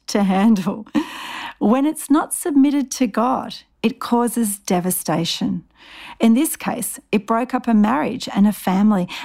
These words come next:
and it left a young baby without a secure home. And there's plenty of other wreckage out there where sex has been used to abuse people in the most horrific of ways.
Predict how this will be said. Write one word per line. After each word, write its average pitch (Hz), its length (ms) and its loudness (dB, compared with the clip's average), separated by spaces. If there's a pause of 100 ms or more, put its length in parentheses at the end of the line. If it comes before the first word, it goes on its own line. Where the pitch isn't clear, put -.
and 247 140 2
it - 160 -6
left 285 360 0
a 233 60 0
young 233 380 2
baby 190 340 0
without 190 340 0
a 208 60 -2
secure 196 480 -2
home. 196 400 0 (480)
And 220 140 4
there's 220 160 0
plenty 269 340 2
of 220 120 2
other 208 180 0
wreckage 196 400 -2
out - 220 -2
there 180 200 2
where 185 160 0
sex - 360 -4
has 226 160 -2
been 214 240 4
used 180 400 0
to 180 140 0
abuse 202 540 2
people - 480 -4 (120)
in 202 100 4
the 185 80 4
most 180 340 0
horrific 185 560 -4
of 160 160 -4
ways. - 520 -6